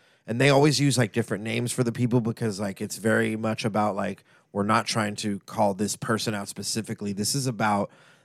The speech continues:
the general type of person that does these things to people and how to look out for it and how to avoid it. And, uh, it's, it's pretty, pretty incredible, you know. Uh, they really shine a light on, like, this is the, the, the pattern of behavior. This is, you know,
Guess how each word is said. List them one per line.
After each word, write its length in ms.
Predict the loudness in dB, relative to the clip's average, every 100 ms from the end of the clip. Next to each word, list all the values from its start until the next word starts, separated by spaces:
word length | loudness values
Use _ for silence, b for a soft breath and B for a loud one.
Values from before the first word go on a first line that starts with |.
| b
the 300 | -4 -2 -4
general 460 | 0 4 6 6 4
type 300 | 4 2 2
of 100 | -2
person 320 | -2 -2 -4
that 160 | -10 2
does 300 | 4 4 2
these 180 | -4
things 240 | -4 -6 -6
to 100 | -10
people 360 | -8 -8 -8
and 100 | -10
how 160 | -4 0
to 60 | 0
look 240 | 0 -4
out 180 | -8 -8
for 240 | -8 -8
it 60 | -10
and 80 | -16
how 260 | -12 -8 -8
to 260 | -8 -8
avoid 340 | -10 -10 -12 -12
it. 220 | -14 -14
And, 380 | -18 -18 -18 -16
uh, 180 | -16 -18 b b b b
it's, 380 | -12 -12 -10 -12
it's 180 | -10 -8
pretty, 480 | -4 -2 -2 -6 -12 -10
pretty 220 | -4 -4
incredible, 560 | -4 0 0 0 -4 -8
you 120 | -8
know. 240 | -6 -6
Uh, 320 | -6 -6 -8
they 180 | -10 -8
really 260 | -6 -6 -6
shine 300 | -8 -8 -8
a 40 |
light 220 | -6 -4 -4
on, 140 | -6
like, 240 | -12 -16
this 260 | -10 -6 -4
is 200 | -6 -10
the, 320 | -10 -10 -12 -12
the, 260 | -12 -12 -12
the 120 | -12
pattern 400 | -10 -10 -10 -10
of 80 | -4
behavior. 500 | -6 -6 -12 -12 -12
This 220 | -10 -10
is, 240 | -10 -14 -16 b b b
you 80 | -8
know, 280 | -4 -4 -6